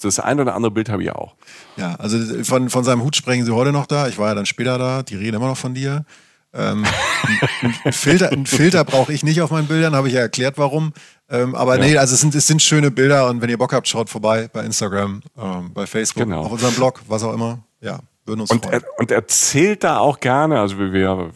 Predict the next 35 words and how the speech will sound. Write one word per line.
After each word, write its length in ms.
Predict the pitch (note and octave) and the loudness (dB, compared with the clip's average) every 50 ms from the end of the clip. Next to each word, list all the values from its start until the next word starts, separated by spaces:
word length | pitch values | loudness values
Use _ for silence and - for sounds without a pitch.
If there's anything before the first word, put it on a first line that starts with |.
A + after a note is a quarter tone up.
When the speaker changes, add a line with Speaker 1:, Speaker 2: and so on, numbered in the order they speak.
| - - | -16 -6
Speaker 1:
wir, 540 | - F#2+ F#2 F2+ F2+ F2+ F2+ F2+ E2+ D#2+ - C2+ | -2 0 0 2 2 0 0 -2 -4 -4 -4 -2
ähm, 480 | E2+ E2+ E2 E2+ E2+ E2 E2 E2+ E2 - | -2 -2 -2 -2 -4 -4 -6 -6 -8 -10
posten 380 | - G2 A2+ C#3+ - - B2+ A#2 | -2 0 0 0 0 -2 0 0
da 100 | G2+ F#2+ | 0 2
ja 240 | G2 F#2+ F#2+ F#2+ | 2 2 0 0
auch 220 | F2 - D2+ F#2 G2 | -2 -4 -6 -8 -6
unsere 300 | - - A#2 A2+ A#2 A#2 | -6 -6 -6 -4 -6 -6
Sachen 360 | G2 G#2 G#2 G#2 - - G2+ | -2 -2 -4 -4 -4 -6 -6
und 160 | F#2 C#2 D2+ | -4 -4 -4
unsere 300 | D2+ F2+ G#2+ A2 - - | -2 -2 -2 -2 -2 -2
Ideen 380 | G2+ F#2 F2 F#2+ F2+ F#2 G2 G#2 | -2 -2 0 0 0 0 0 -2
und 120 | F#2+ E2+ | -4 -6
postet 340 | - - G#2 A#2+ - C#3 A2 | -4 -2 -2 -2 -2 -2 -4
da 80 | A2 A#1+ | -4 -4
auch 120 | - - | -4 -8
gerne 320 | - - F#2+ G2 G2+ F#2+ | -4 -2 -2 0 0 0
eure 240 | - - G#2+ C3 B2+ | 0 0 0 0 0
Erfahrungen, 560 | G#2+ E2 - - - G#2 B2 B2+ A2+ F#2 E2+ | -2 -4 -6 -6 -4 -4 -2 -2 -2 -2 -2
was 180 | D#2 E2+ E2+ - | -4 -6 -8 -6
ihr 140 | F2+ A2 B2+ | -4 -4 -2
so 100 | B2 A#2 | 0 0
erlebt 360 | F2 E2 D#2 G2 A2+ - - | -2 0 -2 -4 -4 -2 -4
habt 100 | F#2+ - | -4 -4
oder 220 | D#2 D#2 F2 E2 | -2 -2 -2 -2
auch 100 | - - | -2 -6
Tipps, 480 | - - - C3 - - - - - - _ | -8 -4 -4 -4 -4 -4 -8 -8 -8 -10 _
ne, 260 | E2+ F2 G#2+ A#2 G#2+ | -2 -2 -2 -2 -2
zum, 420 | - - - A#2+ B2+ G#2 B1 - | -4 0 0 0 0 0 -6 -8
zum 240 | - - - C#3 D3+ | -6 -2 0 0 0
Reisen 460 | C3+ G#2 A2 G#2+ A2 A#2+ A2 A2 A2 | 0 0 0 2 2 0 0 0 0
da 260 | G2+ G2+ G2 G#2 A2 A2 | 0 2 2 2 2 2
oder 300 | - - G2 A2 G2 F#2 | 2 2 2 0 0 0
halt 240 | F#2+ F#2+ - - | -2 -4 -2 0
auch 160 | - F#2+ E2 D2 | -2 -2 -2 -2
Orte 440 | - - F2 A2+ A#2 - A#2 A2 | 0 2 2 2 2 0 -2 -2